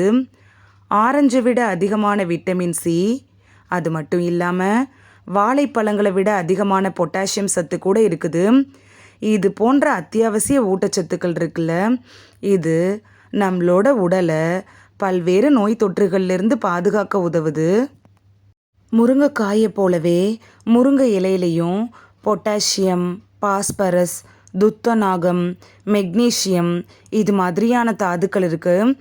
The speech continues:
சரி வாங்க, முருங்கைக்காய் சாப்பிட்றதுனால அது என்னென்ன நோய்களுக்கெல்லாம் மருந்தாக பயன்படுதுன்னு பார்த்துட்டு வந்துடலாம். எலும்புகளை ஆரோக்கியமா வச்சுக்கிறதுல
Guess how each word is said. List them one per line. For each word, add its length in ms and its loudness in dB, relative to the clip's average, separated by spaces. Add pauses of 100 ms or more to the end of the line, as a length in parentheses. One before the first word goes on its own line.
(320)
சரி 220 2 (100)
வாங்க, 260 2 (220)
முருங்கைக்காய் 540 2
சாப்பிட்றதுனால 800 0
அது 180 0
என்னென்ன 400 0
நோய்களுக்கெல்லாம் 720 -2
மருந்தாக 480 0
பயன்படுதுன்னு 560 -4
பார்த்துட்டு 340 -4
வந்துடலாம். 480 0 (1000)
எலும்புகளை 640 2 (120)
ஆரோக்கியமா 520 0
வச்சுக்கிறதுல 540 -2